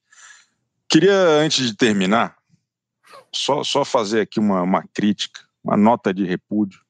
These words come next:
mais uma, ao Nego Di. O filho do Arlindo Cruz postou hoje,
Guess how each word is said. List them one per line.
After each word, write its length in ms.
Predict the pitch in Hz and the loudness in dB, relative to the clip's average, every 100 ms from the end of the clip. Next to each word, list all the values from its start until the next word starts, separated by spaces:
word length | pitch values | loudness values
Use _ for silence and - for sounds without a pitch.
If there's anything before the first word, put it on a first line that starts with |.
| _ - | _ -6
mais 300 | - 107 82 | 0 0 -2
uma, 220 | 104 104 _ _ _ _ _ _ | -4 -6 _ _ _ _ _ _
ao 160 | - 117 | 0 2
Nego 300 | 131 117 104 | 2 0 -2
Di. 300 | 101 98 - _ _ _ _ _ _ _ | -2 -4 -6 _ _ _ _ _ _ _
O 120 | - - | -6 -4
filho 300 | - 165 156 | 0 2 4
do 120 | 123 | 2
Arlindo 360 | 104 107 104 95 | 2 2 0 -2
Cruz 320 | - 120 - | -2 -2 -2
postou 500 | - 104 - 120 107 | -4 -4 -2 0 2
hoje, 360 | 104 104 87 | 4 2 -4